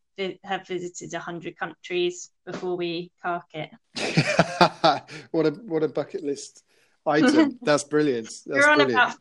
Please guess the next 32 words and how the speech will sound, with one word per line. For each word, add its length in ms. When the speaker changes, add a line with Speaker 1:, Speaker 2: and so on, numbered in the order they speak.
Speaker 1:
forty-six, 640
so 200
we're 100
not 220
doing 260
too 240
badly. 440
Speaker 2:
Wow. 640
Wow. 480
And 220
so 340
the, 180
we 100
mentioned 420
passion 360
around 340
music 440
and 240
traveling. 500
Speaker 1:
Mm. 220
Speaker 2:
What, 180
what 120
particular 440
music 420
do 100
you 160
listen 420
to 260
to 160
pick 280
yourself 420
up, 260